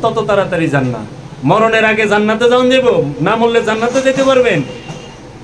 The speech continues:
কেউ না মইরা জান্নাতে যাইতে পারবো? মইরা, সেটা কোন মরণ? মরণ দুই প্রকার, একটা হইলো আমিত্বের মৃত্যু, আরেকটা হইলো এই দেহের মৃত্যু, দেহ থেকে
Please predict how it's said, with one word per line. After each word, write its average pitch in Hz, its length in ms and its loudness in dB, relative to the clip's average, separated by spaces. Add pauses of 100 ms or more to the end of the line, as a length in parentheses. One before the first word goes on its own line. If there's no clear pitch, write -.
(120)
কেউ 226 200 4
না 240 160 4
মইরা 240 280 0
জান্নাতে 240 380 -4
যাইতে 254 240 -2
পারবো? 233 420 2 (1300)
মইরা, 214 340 2
সেটা 214 240 0
কোন 254 220 2
মরণ? 226 420 2 (1600)
মরণ 208 340 2
দুই 226 140 -2
প্রকার, 214 560 0 (720)
একটা 170 300 0
হইলো 240 180 2
আমিত্বের 254 520 0
মৃত্যু, 247 540 -4 (920)
আরেকটা 233 460 0
হইলো 262 460 2
এই 214 320 0
দেহের 226 380 0
মৃত্যু, 254 400 -6 (720)
দেহ 202 260 2
থেকে 254 520 0